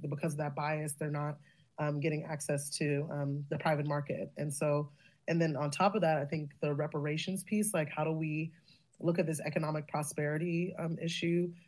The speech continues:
not just in terms of economic workforce, but, like, real reparations, like cash payments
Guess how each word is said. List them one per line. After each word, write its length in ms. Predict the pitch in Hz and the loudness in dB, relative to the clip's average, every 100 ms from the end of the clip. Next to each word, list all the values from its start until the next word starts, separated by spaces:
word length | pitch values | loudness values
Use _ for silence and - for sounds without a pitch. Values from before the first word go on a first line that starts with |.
| - | -2
not 160 | 170 | 0
just 160 | 175 196 | 2 2
in 180 | 165 156 | 2 0
terms 220 | - 151 | 0 -2
of 100 | 151 | -2
economic 400 | 156 156 151 147 143 | -4 -2 -2 -2 -4
workforce, 480 | 147 143 - 196 | -6 -4 -2 -2
but, 200 | - 156 | 0 -2
like, 280 | 147 143 143 - _ _ | 2 0 0 -6 _ _
real 340 | 147 190 190 175 | 4 8 10 10
reparations, 680 | 160 156 151 151 147 147 143 | 6 2 0 0 -2 -4 -2
like 180 | 143 | -4
cash 320 | 143 160 160 - | -2 0 2 0
payments 580 | 156 156 151 143 143 | -4 -2 0 -2 -4